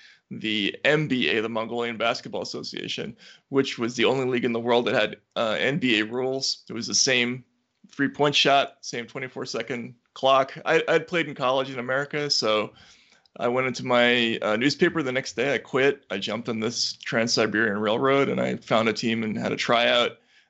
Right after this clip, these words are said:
uh, in Ulaanbaatar. And, um, it was great. I mean, I, th-, at the time, Mongolians were really into basketball. It was a little bit like Indiana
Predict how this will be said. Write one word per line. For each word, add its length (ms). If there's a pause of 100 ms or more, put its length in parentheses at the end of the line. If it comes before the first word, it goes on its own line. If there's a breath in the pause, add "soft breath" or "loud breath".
(140)
uh, 320
in 140
Ulaanbaatar. 840 (500 soft breath)
And, 360
um, 560
it 140
was 140
great. 420
I 60
mean, 180
I, 160
th-, 320
at 140
the 80
time, 460
Mongolians 520
were 80
really 260
into 180
basketball. 760
It 60
was 160
a 40
little 160
bit 120
like 180
Indiana 760